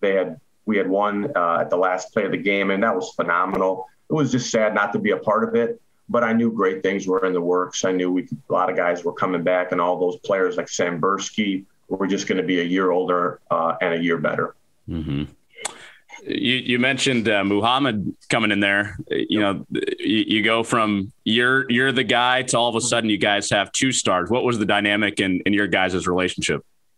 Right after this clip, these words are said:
Speaker 1: I think it was pretty good. I mean, I was, we, we shared, uh, series, we shared snaps. I think it was two different running styles, so it was, it was really, really hard for defenses to scheme for us.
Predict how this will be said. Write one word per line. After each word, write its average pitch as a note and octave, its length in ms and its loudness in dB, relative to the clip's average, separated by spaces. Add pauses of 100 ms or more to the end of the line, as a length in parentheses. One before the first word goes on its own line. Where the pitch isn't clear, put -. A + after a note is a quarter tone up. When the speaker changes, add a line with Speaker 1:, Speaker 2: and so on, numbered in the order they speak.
(100)
Speaker 1:
I C3 60 -2
think G#3+ 160 -2
it B3 60 0
was D#3+ 160 0
pretty D3 180 0
good. C#3 240 2
I A2 80 0
mean, G#2 160 0
I G#2 120 0
was, G#2+ 300 -2
we, A2+ 360 2
we A2+ 100 2
shared, A#2 500 0
uh, G2 220 2
series, A2+ 540 0
we F#2 100 0
shared G#2 380 -2
snaps. G#2 500 -2
I F#2 80 0
think G2+ 260 -4
it G2 60 -4
was F2+ 240 -4
two C3+ 100 0
different A2+ 280 0
running G2+ 240 0
styles, B2 500 -2
so F#2 140 0
it - 20 -2
was, F#2+ 200 -4
it A2 100 -4
was G2 160 -4
really, G2+ 240 0
really G2 340 0 (100)
hard G2 240 0
for F#2 80 -2
defenses F#2+ 520 -4
to F2 80 -10
scheme G#2 400 -2
for G#2 240 2
us. A2 320 -8